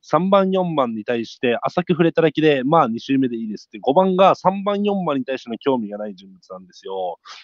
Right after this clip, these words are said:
仮に平和盤面を作っている状況か、位置が弱い時に五番、三番、狼だった時って、五番が三番に対してライン切りを行うか、ラインをつなぎ三番の新勝上げを行うかの二択だと思っ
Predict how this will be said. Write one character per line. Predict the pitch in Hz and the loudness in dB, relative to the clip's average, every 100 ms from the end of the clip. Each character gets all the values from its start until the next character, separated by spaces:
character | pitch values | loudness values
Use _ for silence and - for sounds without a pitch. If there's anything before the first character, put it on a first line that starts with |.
| _ | _
仮 | 190 220 | 0 2
に | 202 | 4
平 | 220 220 | 6 6
和 | 226 | 6
盤 | 233 226 | 2 0
面 | 185 | -2
を | 143 | -2
作 | - - | -6 -10
っ | |
て | - - | -8 -8
い | 117 | -6
る | |
状 | 107 117 | -2 -4
況 | 110 117 104 | 0 -2 2
か、 | 120 117 | 2 2
位 | 170 | -4
置 | - | -2
が | 190 | 2
弱 | 143 151 | 4 4
い | 151 | 2
時 | - 127 | -2 -2
に | 127 | -2
五 | 107 139 | 0 2
番、 | 185 175 | 2 2
三 | 185 180 | 0 2
番、 | 180 175 | 0 -2
狼 | 170 156 120 | -6 -8 -12
だ | 110 | -16
っ | |
た | - | -20
時 | 110 - | -20 -20
っ | _ | _
て、 | 131 117 - - - - | -4 -2 -4 -16 -20 0
五 | 180 | 2
番 | 202 | 4
が | 196 | 2
三 | - 214 202 | 0 0 0
番 | 170 | -2
に | 151 | -2
対 | 156 147 | -2 -2
し | |
て | - | -2
ラ | 147 202 | -2 0
イ | |
ン | 226 220 | -2 -4
切 | |
り | 214 | -2
を | 202 | -2
行 | - 196 | -2 0
う | 190 175 | 0 2
か、 | 156 147 110 - - | 4 4 2 -8 -6
ラ | 139 170 | 2 4
イ | 202 | 4
ン | 208 | 0
を | |
つ | 196 | -2
な | 185 | -2
ぎ | 175 | -4
三 | - 214 214 | 0 0 2
番 | 196 | 0
の | 135 | 0
新 | - 196 214 | -4 0 0
勝 | - 202 | 4 2
上 | 196 | 4
げ | 190 | 0
を | 175 | -2
行 | 165 190 | 0 2
う | 180 | 2
か | 156 | 2
の | 110 | -4
二 | 123 | -2
択 | 143 139 | -2 0
だ | 143 | 0
と | 113 | -2
思 | |
っ | 104 | -6